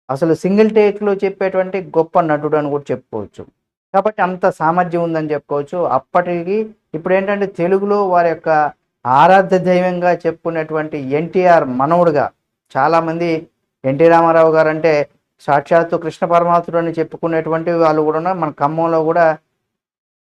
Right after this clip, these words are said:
ఎన్టీఆర్ గారి స్వరూపంతోనే కృష్ణుని విగ్రహాన్ని కూడా ఆవిష్కరించిన విషయం మనందరికీ తెలిసిందే. అయితే అంత పాపులారిటీ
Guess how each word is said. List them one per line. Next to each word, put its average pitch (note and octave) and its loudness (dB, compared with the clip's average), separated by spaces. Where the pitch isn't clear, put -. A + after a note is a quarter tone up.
ఎన్టీఆర్ E3 0
గారి D#3 2
స్వరూపంతోనే E3 0
కృష్ణుని E3 -6
విగ్రహాన్ని D3 -2
కూడా D3 0
ఆవిష్కరించిన D#3+ -2
విషయం D3 -8
మనందరికీ B2+ -4
తెలిసిందే. G#2+ -10
అయితే D#3 -4
అంత F3 -4
పాపులారిటీ E3+ 0